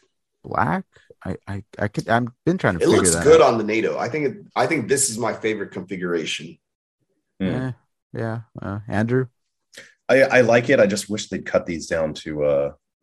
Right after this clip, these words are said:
Speaker 3: thirty-eight millimeters.
Speaker 1: Well,
Speaker 3: I
Speaker 1: we'll,
Speaker 3: think
Speaker 1: we'll talk about that right now with the, with the
Speaker 3: Yeah.
Speaker 1: Pro, because I have
Speaker 2: <laughs>
Speaker 1: some big, uh, bones to pick with the, with
Speaker 2: Well, I
Speaker 1: the
Speaker 2: was gonna say, so imagine this in a fifty-eight.
Speaker 1: No, I still wouldn't like it. I, I, I do,
Speaker 2: I
Speaker 1: the
Speaker 2: don't know. I don't know. I think you would be a little bit more open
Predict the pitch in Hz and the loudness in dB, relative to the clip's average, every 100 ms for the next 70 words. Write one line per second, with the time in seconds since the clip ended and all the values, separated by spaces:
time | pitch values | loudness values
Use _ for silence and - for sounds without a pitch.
0 | - 85 78 73 76 85 85 69 69 - | -6 -4 -4 -4 0 0 0 -4 -6 -8
1 | - 120 110 110 127 123 131 107 110 98 | 0 2 4 4 2 0 0 0 -2 -6
2 | 85 90 87 85 82 82 80 87 85 78 | -4 -6 -6 -6 -4 -4 -6 -4 -4 -6
3 | 78 71 82 73 110 147 85 85 90 - | -6 -4 -2 -4 -6 -2 -2 0 -2 -2
4 | - 85 80 - - - - 107 101 131 | -4 -6 -10 -10 -12 -12 -12 -12 2 6
5 | 120 104 - _ _ _ _ - - 58 | 6 6 -2 _ _ _ _ -12 -10 -8
6 | 92 104 95 - 92 90 82 85 71 73 | -2 -2 -2 -8 -4 -4 -4 -6 -6 4
7 | 151 151 160 160 156 147 175 117 - 131 | 8 10 8 6 4 4 4 4 4 6
8 | 131 123 127 143 147 143 127 127 120 95 | 6 6 4 4 2 -2 -2 4 4 4
9 | 117 - - _ _ _ - 113 107 127 | 0 -6 -10 _ _ _ -8 -6 0 0
10 | 120 110 101 78 - _ 143 139 123 - | 0 -2 -2 -2 -8 _ -2 0 0 0
11 | 139 107 85 78 78 76 - _ 101 - | 0 0 -2 -4 -6 -8 -8 _ -2 0
12 | 107 - 110 107 175 185 190 180 180 175 | 0 2 0 2 2 4 2 4 4 4
13 | 170 170 160 143 131 120 110 120 135 135 | 4 4 2 2 2 0 0 0 0 0
14 | 123 113 107 135 143 147 143 139 123 135 | 0 -2 0 -2 -2 -6 -6 -6 -6 -2
15 | 127 131 135 127 120 117 120 - 117 110 | 0 2 2 0 -2 -2 -2 -2 -4 -4
16 | 107 | -10